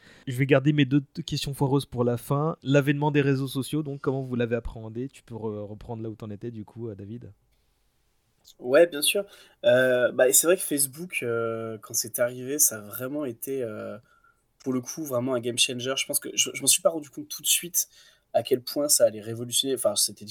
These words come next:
Speaker 2: compliqué de savoir que ce truc-là allait, euh, totalement changer la face du net. Mais, euh, tu vois, c'est, c'est vraiment, euh, après coup, tu te dis, merde,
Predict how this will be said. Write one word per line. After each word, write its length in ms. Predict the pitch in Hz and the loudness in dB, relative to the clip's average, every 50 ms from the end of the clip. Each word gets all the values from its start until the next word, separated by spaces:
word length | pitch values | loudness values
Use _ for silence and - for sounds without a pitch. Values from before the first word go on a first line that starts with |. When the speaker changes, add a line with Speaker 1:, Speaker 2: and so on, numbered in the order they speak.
| - | -16
Speaker 2:
compliqué 340 | - - 120 - - - 143 | -18 -18 -20 -12 -8 -6 -2
de 60 | 127 | 0
savoir 340 | - - 110 107 117 120 - | 0 0 0 0 -2 -2 -2
que 160 | - - 101 | -4 -10 -16
ce 180 | 98 - - 107 | -16 -16 -18 -18
truc-là 460 | - - - 104 - - 127 120 120 | -18 -20 -20 -20 -12 -4 0 2 2
allait, 320 | 107 101 98 95 104 101 95 | 2 2 -2 -8 -14 -14 -16
euh, 60 | - - _ _ _ _ _ _ _ _ _ | -18 -20 _ _ _ _ _ _ _ _ _
totalement 360 | - 117 - 120 110 120 120 | -8 -2 -2 -2 0 0 -2
changer 280 | 113 - 120 113 120 120 | -2 -4 -4 -4 -6 -6
la 120 | 113 107 | -6 -6
face 260 | 101 - 113 110 104 101 | -4 -4 -6 -6 -6 -6
du 120 | 110 113 | -6 -2
net. 320 | 117 143 160 156 - - _ _ - - - - _ _ _ _ - | 0 0 0 0 -2 -14 _ _ -20 -20 -20 -20 _ _ _ _ -8
Mais, 420 | 117 107 107 117 120 127 131 127 | -6 -4 0 2 4 4 6 6
euh, 520 | 117 110 110 110 107 107 107 107 107 110 110 | 6 6 4 2 -4 -8 -8 -8 -8 -10 -8
tu 80 | - - | -2 2
vois, 220 | 127 131 135 127 | 2 2 4 2
c'est, 240 | - - - 104 98 | 0 0 -2 0 0
c'est 200 | - - 101 98 | 0 0 0 -4
vraiment, 500 | 101 101 107 107 120 123 127 127 117 107 | -10 -8 -8 -6 -4 -2 0 0 0 2
euh, 80 | 104 101 | 2 2
après 260 | 98 101 - - - | 0 0 0 -2 -8
coup, 200 | - - - 151 | -8 -10 -12 -12
tu 140 | - - - | -10 -12 -14
te 100 | - - | -12 -12
dis, 200 | 104 110 123 127 | -10 -8 -8 -6
merde, 320 | 113 113 127 123 107 101 | -2 0 2 2 2 0